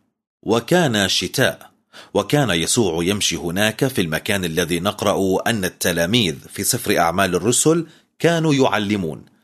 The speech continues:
فاحتاط به اليهود، أي القادة الدينيون.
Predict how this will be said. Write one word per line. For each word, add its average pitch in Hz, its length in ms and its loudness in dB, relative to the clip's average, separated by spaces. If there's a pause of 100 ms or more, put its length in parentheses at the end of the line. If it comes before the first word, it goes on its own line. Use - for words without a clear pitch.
(320)
فاحتاط 131 680 0
به 98 400 2
اليهود، 78 540 -4 (540)
أي 92 140 0
القادة 90 520 -2
الدينيون. 87 600 0